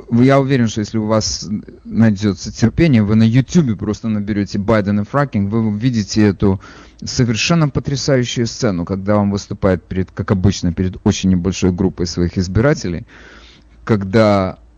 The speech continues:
он подходит к какой-то молодой девушке и говорит: "Look me into my eyes. Посмотри мне в глаза, я тебе говорю, глядя в глаза, никакого фракинга не будет, если я,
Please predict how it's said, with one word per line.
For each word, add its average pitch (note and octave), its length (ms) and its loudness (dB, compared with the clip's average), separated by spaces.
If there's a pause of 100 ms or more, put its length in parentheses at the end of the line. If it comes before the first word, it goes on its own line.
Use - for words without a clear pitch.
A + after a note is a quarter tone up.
(140)
он A2 140 4
подходит G#2 520 0
к - 20 -20
какой-то G2 560 -2
молодой G2+ 420 2
девушке G2+ 600 0
и - 60 -4
говорит: G#2 540 2
"Look F3+ 440 4
me E3+ 260 -2 (320)
into B2+ 580 0 (160)
my G2+ 280 -2 (260)
eyes. - 240 -16
Посмотри D#3+ 680 0
мне G3 260 4
в D3 100 -6
глаза, B2+ 400 0
я C#3 280 2
тебе D3+ 360 0
говорю, B2 520 -2 (420)
глядя D3+ 540 2
в C#3 80 -6
глаза, B2 420 -4 (320)
никакого D#3+ 720 2
фракинга A2+ 640 -2
не G#2+ 380 0
будет, C#3 400 -2
если A2 260 -4
я, A2 400 0